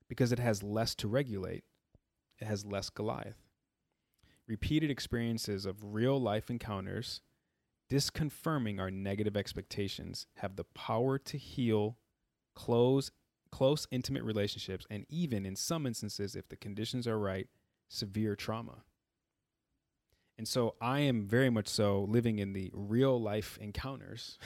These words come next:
<laughs> um, to disconfirm the past and to rewrite the now and then the future.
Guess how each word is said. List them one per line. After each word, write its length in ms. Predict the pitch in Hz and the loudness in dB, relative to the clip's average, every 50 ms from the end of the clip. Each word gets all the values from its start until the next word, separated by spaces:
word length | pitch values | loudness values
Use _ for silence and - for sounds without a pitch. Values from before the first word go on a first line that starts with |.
| - - - 147 - _ _ - _ _ | -12 -10 -10 -12 -12 _ _ -20 _ _
<laughs> 560 | _ _ _ _ _ _ _ _ _ _ - | _ _ _ _ _ _ _ _ _ _ -2
um, 440 | 104 101 101 95 92 90 95 101 - - | 0 2 2 2 2 0 -2 -4 -8 -6
to 100 | - 110 | -6 -6
disconfirm 1000 | 101 98 120 131 131 - - 120 101 - - - 135 135 117 98 92 90 90 107 - - _ _ _ _ _ _ _ _ _ _ | 0 4 4 4 4 2 -2 -4 -4 -4 0 0 2 2 4 2 2 0 -2 -6 -8 -12 _ _ _ _ _ _ _ _ _ _
the 60 | - | -4
past 540 | - - - 131 - - 120 - - - - - _ _ _ _ _ _ _ _ _ _ | -4 -2 -2 -2 -6 -6 -8 -10 -10 -12 -14 -20 _ _ _ _ _ _ _ _ _ _
and 140 | - 110 107 | -6 -6 -4
to 160 | - - 107 | -2 -2 -2
rewrite 560 | 95 98 113 113 101 98 98 98 98 95 101 - _ _ _ | 0 2 2 2 2 2 2 2 2 0 -2 -4 _ _ _
the 80 | - 101 | -6 -4
now 360 | 98 92 87 90 90 92 92 | -2 -2 -2 -2 -2 -2 -2
and 100 | 92 95 | -4 -6
then 100 | 92 92 | -8 -10
the 60 | 92 - | -12 -12
future. 460 | - - 107 107 - - 104 110 | -8 -8 -6 -6 -6 -8 -10 -10